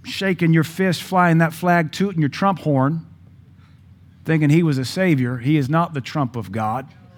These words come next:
<laughs> Now, it would be kinda weird if his name was Shofar. That would, might be a little bit more Jewish. <laughs> Yeah, but he's not. It's just Trump.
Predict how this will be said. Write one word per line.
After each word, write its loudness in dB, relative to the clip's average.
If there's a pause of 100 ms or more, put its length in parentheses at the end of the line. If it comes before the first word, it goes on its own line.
(960)
<laughs> -14 (1500)
Now, 2
it -2
would 0
be 0
kinda 2
weird 2
if -2
his -6
name 0
was -4
Shofar. -4
That -4
would, -6
might -4
be -4
a -4
little 0
bit -2
more 0
Jewish. -4 (2750)
<laughs> 0 (1900)
Yeah, -2 (120)
but 4
he's 2
not. 4
It's -18
just -8
Trump. -2